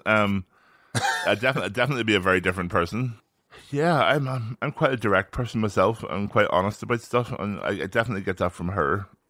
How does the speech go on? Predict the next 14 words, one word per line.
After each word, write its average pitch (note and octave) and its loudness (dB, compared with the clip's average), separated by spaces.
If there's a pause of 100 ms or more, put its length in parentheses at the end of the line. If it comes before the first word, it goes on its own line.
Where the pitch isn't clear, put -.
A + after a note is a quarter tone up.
(280)
So F#2+ 2 (680)
I - 0
think G2 -4
I G2+ 0
would F2+ -2
hide E2+ -2
things F#2+ -4
more, G#2+ -2 (140)
and F2+ -6 (340)
that's G#2+ 0
one A2+ 2
thing G2 2
I F2 2
have E2+ 0